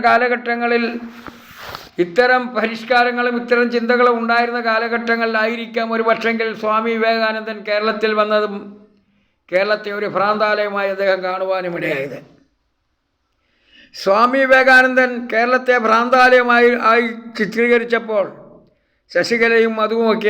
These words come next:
എവിടെയായിരുന്നു, അവരുടെ പ്രസ്ഥാനങ്ങൾ എവിടെയായിരുന്നു എന്ന് നാം ചിന്തിക്കേണ്ടതായിരിക്കുന്നു. കാലങ്ങൾ വീണ്ടും കടന്നുപോയപ്പോൾ സംസ്കാര സമ്പന്നമായ ഭാരതം, കേരളം സാംസ്കാരികമായി വളർന്ന് പന്തലിക്കുവാനിടയായി. മധു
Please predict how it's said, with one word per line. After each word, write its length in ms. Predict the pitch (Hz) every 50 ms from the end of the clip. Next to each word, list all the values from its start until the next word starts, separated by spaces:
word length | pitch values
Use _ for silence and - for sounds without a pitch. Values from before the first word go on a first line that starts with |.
| 208
എവിടെയായിരുന്നു, 500 | 208 208 214 220 214 214 208 208 202 208 208
അവരുടെ 220 | 202 208 202 202 190 180
പ്രസ്ഥാനങ്ങൾ 480 | 190 - - 208 208 208 208 208 208 208 196
എവിടെയായിരുന്നു 640 | 196 202 208 208 202 196 196 190 190 190 190 190 180 165 - - _ _ _ _ _ _ _ _ -
എന്ന് 160 | 165 170 185 190
നാം 100 | 196 196 185 165
ചിന്തിക്കേണ്ടതായിരിക്കുന്നു. 1040 | 175 175 165 180 175 165 180 180 175 175 170 165 147 - - 131 - - - - - _ _ _ _ _ _ _ _ _ _ _ _ _ _ _ _ - - - _ _ -
കാലങ്ങൾ 400 | - 165 190 202 214 214 220 220 214 208
വീണ്ടും 240 | 214 214 214 226 220 208
കടന്നുപോയപ്പോൾ 840 | 214 202 208 214 226 220 220 220 220 220 214 214 214 208 208 202 202 - - - - - -
സംസ്കാര 380 | 175 190 175 - 226 220 220 220 196 214
സമ്പന്നമായ 540 | 202 196 190 208 220 220 214 214 208 208 214 214 - -
ഭാരതം, 380 | 170 190 196 202 208 202 202 202 - 208
കേരളം 380 | 202 202 208 208 208 208 202 196 - - - - - - - _ _ _ _ _ _ _ _ _ _ _ _ _ _ _ _ _ _ -
സാംസ്കാരികമായി 800 | 170 180 202 196 202 - 226 214 214 214 220 214 214 208 208 208 202
വളർന്ന് 360 | 202 202 208 208 208 220 208 202 190 196 -
പന്തലിക്കുവാനിടയായി. 1040 | 185 180 180 202 202 202 202 196 - 180 180 180 170 165 156 151 - - - - - - _ _ _ _ _ _ _ _ _ _ _ _ _ _ _ _ _ _ _ _ _ -
മധു 220 | - 175 202 214